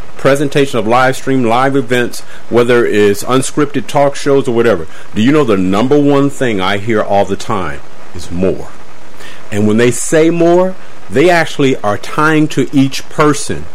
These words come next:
and saying, "Where is this person at?" and in multiple places, and can I clearly understand what they're doing? And so when I say that,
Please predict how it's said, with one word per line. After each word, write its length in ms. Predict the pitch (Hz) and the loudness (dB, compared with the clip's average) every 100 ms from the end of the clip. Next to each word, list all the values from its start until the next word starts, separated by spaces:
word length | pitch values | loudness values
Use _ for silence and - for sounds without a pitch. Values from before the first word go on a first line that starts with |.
| - - | -4 -4
and 160 | 110 110 | -2 -2
saying, 420 | - 135 123 107 104 - - - | 0 2 2 0 -4 -6 -6 -4
"Where 380 | 95 110 165 190 | 0 4 4 4
is 220 | 160 139 | 2 2
this 220 | 135 135 | 2 0
person 580 | - - 127 120 127 117 - | 0 2 2 2 0 -2 0
at?" 260 | 110 104 101 | 0 0 -2
and 160 | 110 107 | -2 0
in 100 | 98 92 | 0 0
multiple 560 | 101 123 127 139 - 117 | 2 2 0 -2 0 -2
places, 720 | - 143 135 123 - 82 - - - - | -2 0 2 0 -4 -4 -4 -6 -6 -4
and 240 | 104 104 113 | -2 -2 -4
can 160 | - 120 | -2 0
I 140 | 113 | 0
clearly 580 | 110 - 147 170 180 165 | -2 -2 2 4 4 4
understand 600 | 151 131 - 123 110 107 - - 76 | 2 0 -2 -2 -2 -4 -4 -4 -2
what 200 | 92 - | -2 0
they're 140 | 113 | 0
doing? 380 | 113 185 131 87 - - - - - - | 4 2 2 0 -4 -6 -6 -6 -6 -4
And 140 | 104 | -2
so 140 | 120 | 2
when 200 | 110 110 | 2 2
I 180 | 120 165 | 2 2
say 360 | 180 - 185 208 | 0 0 0 0
that, 280 | 101 65 | -2 -4